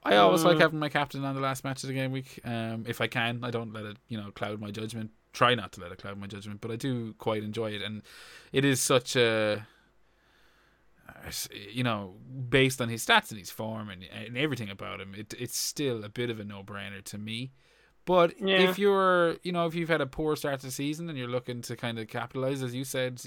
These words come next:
Speaker 1: um, you know, make a break for it this week, there's a few fixtures out there. I mean, I would have been all about Fulham at home to Bournemouth, you know, two weeks ago, but had Mitrovic not suddenly, uh,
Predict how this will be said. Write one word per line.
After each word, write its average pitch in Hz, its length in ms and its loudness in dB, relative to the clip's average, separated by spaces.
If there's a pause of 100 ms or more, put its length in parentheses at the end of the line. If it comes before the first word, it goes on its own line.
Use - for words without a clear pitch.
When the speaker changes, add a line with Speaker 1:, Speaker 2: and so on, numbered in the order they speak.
(120)
Speaker 1:
um, 113 500 -10 (400)
you - 60 -4
know, 117 120 0
make 123 260 0
a 120 60 2
break 120 300 0
for - 140 -4
it 104 100 -6
this 107 200 -6
week, 113 380 -12 (380)
there's 220 180 -2
a 254 60 -4
few 131 180 -2
fixtures 110 380 -10
out 110 120 -8
there. 160 180 -8 (180)
I 135 80 -2
mean, 131 320 0 (420)
I 120 80 2
would 139 220 8
have 151 60 6
been 120 360 0 (100)
all 123 180 0
about 120 580 2 (120)
Fulham 135 380 -2
at 123 80 0
home 131 220 0
to 131 100 -4
Bournemouth, 135 800 -2 (480)
you 135 120 -2
know, 117 280 -2 (140)
two 131 180 -2
weeks 131 260 -2
ago, 147 300 -2 (100)
but 120 160 -2
had 120 240 2
Mitrovic 120 640 -2 (460)
not 123 340 0
suddenly, 117 600 2
uh, 110 400 2